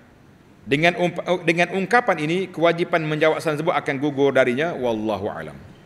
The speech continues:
Jadi kita tahulah. Ha, jadi Nawawi kata boleh jadi oleh kerana dia hak anak Adam, sepatut dia salam balik pada kita, dia tak salam.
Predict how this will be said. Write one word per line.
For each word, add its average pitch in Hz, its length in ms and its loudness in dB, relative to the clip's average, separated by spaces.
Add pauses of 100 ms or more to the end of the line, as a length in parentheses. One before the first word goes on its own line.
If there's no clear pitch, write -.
(220)
Jadi - 120 -14 (120)
kita 123 80 0
tahulah. 117 320 0 (1040)
Ha, - 160 -12
jadi 131 160 0
Nawawi 131 320 4
kata 139 240 2
boleh 131 160 2
jadi 143 400 2 (1500)
oleh 143 160 4
kerana 143 240 2
dia 147 160 2
hak - 320 -2
anak 143 160 -4
Adam, 120 320 -2 (320)
sepatut 139 480 -4
dia 147 80 4
salam 139 400 2
balik 139 240 0
pada 131 160 0
kita, 151 240 0
dia 151 160 2
tak 143 160 -6
salam. 95 240 -4